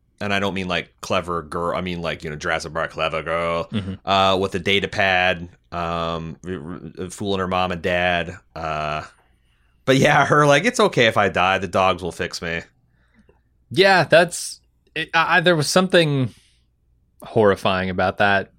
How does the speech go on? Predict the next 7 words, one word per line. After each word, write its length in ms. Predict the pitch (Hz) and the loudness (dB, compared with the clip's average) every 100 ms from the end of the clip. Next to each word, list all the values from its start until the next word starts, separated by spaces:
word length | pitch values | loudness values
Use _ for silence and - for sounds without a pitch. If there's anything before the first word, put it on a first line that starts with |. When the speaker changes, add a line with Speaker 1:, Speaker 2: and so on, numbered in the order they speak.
| _ - | _ -2
Speaker 2:
I, 120 | 139 - _ - | -2 -2 _ 0
I 160 | 135 123 | 2 4
don't 120 | 113 | 4
know. 360 | 107 104 101 - - | 4 2 0 -6 -2
I, 180 | 123 123 _ _ _ _ _ - | 0 0 _ _ _ _ _ -14
something 420 | - 170 156 165 | -2 0 2 2
off-putting 720 | 135 123 127 - 143 110 101 | 4 2 2 4 4 4 2